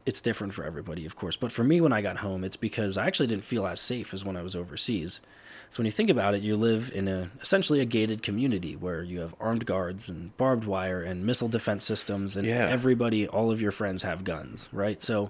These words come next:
Speaker 2: And they're all trained professionals.
Speaker 1: we're all trained. So, like, you don't think about it, and then you get home, and the only thing separating you from someone bad is your front door.
Speaker 2: Wow,
Speaker 1: So,
Speaker 2: that's
Speaker 1: like,
Speaker 2: wild to think about.
Speaker 1: even though I may not be in a combat zone anymore,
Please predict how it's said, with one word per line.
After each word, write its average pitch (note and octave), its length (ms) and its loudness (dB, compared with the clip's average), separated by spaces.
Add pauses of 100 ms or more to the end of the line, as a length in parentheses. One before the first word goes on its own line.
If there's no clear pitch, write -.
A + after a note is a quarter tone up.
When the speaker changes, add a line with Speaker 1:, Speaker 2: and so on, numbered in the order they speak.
Speaker 2:
And B2+ 80 -6
they're B2 100 8
all A#2 80 8
trained G#2+ 460 -2
professionals. A2 460 0
Speaker 1:
we're B2+ 80 12
all C3 160 12
trained. A#2+ 300 4
So, C#3+ 120 6
like, C3+ 300 6 (140)
you C#3+ 160 4
don't E3 140 8
think C4+ 200 4
about G2+ 240 4
it, G2 80 -2
and A2 100 2
then D#3 100 4
you E3+ 80 4
get G#2+ 180 0
home, D#3 280 2
and G#2+ 80 2
the F#2+ 60 -2
only A#2+ 180 0
thing A#2+ 220 -2
separating G#2+ 480 0
you D#3+ 140 4
from G#2 160 -4
someone G2+ 280 -2
bad G2+ 300 -4
is E2+ 100 -4
your - 80 -6
front F2 240 -6
door. F#2+ 360 -4 (560)
Speaker 2:
Wow, - 60 -2 (200)
Speaker 1:
So, - 160 2
Speaker 2:
that's B2 140 4
Speaker 1:
like, G#2 180 4
Speaker 2:
wild A#2+ 260 2
to - 60 -8
think C#3 180 -2
about. A#2+ 220 -2
Speaker 1:
even F3 160 6
though C3 100 8
I A#2+ 60 6
may A2+ 140 6
not G2 140 4
be G#2 120 2
in F2+ 60 -2
a F2 40 -8
combat F3 400 2
zone G2 220 0
anymore, F2+ 500 -2